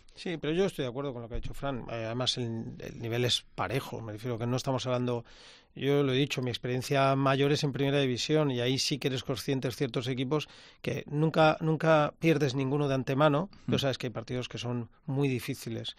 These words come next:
Speaker 1: Sin embargo, eso en segunda división no ocurre. Todos son partidos difíciles, pero no ves ninguno imposible, ¿no? Que en primera sí que hay veces que dices,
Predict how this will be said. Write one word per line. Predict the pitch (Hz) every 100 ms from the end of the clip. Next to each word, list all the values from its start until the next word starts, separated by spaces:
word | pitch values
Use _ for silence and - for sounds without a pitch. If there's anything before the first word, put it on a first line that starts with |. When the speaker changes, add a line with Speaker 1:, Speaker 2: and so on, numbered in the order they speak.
| - - -
Speaker 1:
Sin | -
embargo, | 180 196 196 185
eso | 165 175
en |
segunda | 156 151 143
división | 127 151
no | 123
ocurre. | - 113 117 - -
Todos | 156 143
son | 139 139
partidos | 131 143 139
difíciles, | 147 175 - 190 208 - -
pero | 160 151
no | 160
ves | 147
ninguno | 139 135
imposible, | 127 123 - 120 107
¿no? | 113
Que | 131
en | 113
primera | 110 110 117
sí | 113 117
que |
hay | 113
veces | 110 123
que | -
dices, | 110 107